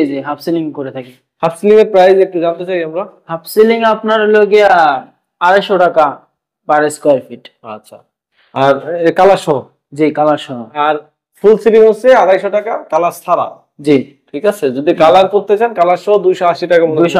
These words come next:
Speaker 1: আশি টাকা।
Speaker 2: দুইশো আশি টাকায় ভাইরা করে দিচ্ছে। তা আমরা পুরো ডিজাইনটা দেখিয়ে দিচ্ছি আপনাদেরকে। ভাইদের কাজের ফিনিশিং কিন্তু অনেক সুন্দর, দেখেন, নিখুঁত ফিনিশিং দিয়ে ভাইরা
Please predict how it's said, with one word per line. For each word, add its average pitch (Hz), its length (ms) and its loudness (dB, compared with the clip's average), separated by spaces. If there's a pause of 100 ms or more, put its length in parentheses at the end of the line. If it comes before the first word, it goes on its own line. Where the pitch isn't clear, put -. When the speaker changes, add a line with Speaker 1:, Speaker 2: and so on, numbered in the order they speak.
Speaker 1:
আশি 151 140 -8 (100)
টাকা। 113 160 -14 (520)
Speaker 2:
দুইশো 139 300 -10
আশি 135 200 -4
টাকায় 156 240 6
ভাইরা 131 280 2
করে 160 200 4
দিচ্ছে। 127 240 -10 (840)
তা - 120 -4
আমরা 160 240 4
পুরো 185 140 6 (120)
ডিজাইনটা 170 380 4
দেখিয়ে 165 260 0
দিচ্ছি 170 260 -6
আপনাদেরকে। 165 420 2 (460)
ভাইদের 147 320 2
কাজের 160 300 2
ফিনিশিং 180 380 0 (120)
কিন্তু 190 220 0
অনেক 151 220 -2
সুন্দর, 147 280 -2
দেখেন, 135 240 -2
নিখুঁত 160 380 -4
ফিনিশিং 156 280 -4 (100)
দিয়ে 147 180 2
ভাইরা 131 200 0